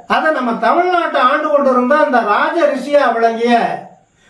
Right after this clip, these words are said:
சத்தியவிரதனுக்காக எடுத்த அவதாரம், அற்புதமான அவதாரம். தசாவதாரத்துல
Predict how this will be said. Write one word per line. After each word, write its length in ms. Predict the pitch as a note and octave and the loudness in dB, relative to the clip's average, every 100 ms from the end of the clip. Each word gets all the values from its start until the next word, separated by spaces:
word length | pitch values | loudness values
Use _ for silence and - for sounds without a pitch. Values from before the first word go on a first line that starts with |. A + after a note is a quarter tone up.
| _ | _
சத்தியவிரதனுக்காக 1040 | - A#3+ A#3+ E4+ E4+ C#4 B3 B3 A#3+ B3 C4+ A#3+ | 0 0 2 2 2 0 0 0 0 0 0 -2
எடுத்த 220 | A3+ A#3 | -2 0
அவதாரம், 520 | G3 G3+ G3+ F3+ D#3 C3+ - _ _ - - | 0 0 -2 -2 -4 -10 -18 _ _ -10 -4
அற்புதமான 580 | A#3 A#3 D#4+ D#4 D#4+ D4 | -2 -2 -2 2 2 0
அவதாரம். 540 | B3 A#3+ A#3+ - - - _ _ _ _ _ - | 0 0 0 0 -6 -16 _ _ _ _ _ -2
தசாவதாரத்துல 880 | F#3+ C4 D4 D4 C#4 B3 B3 B3 | 2 4 2 2 2 0 0 0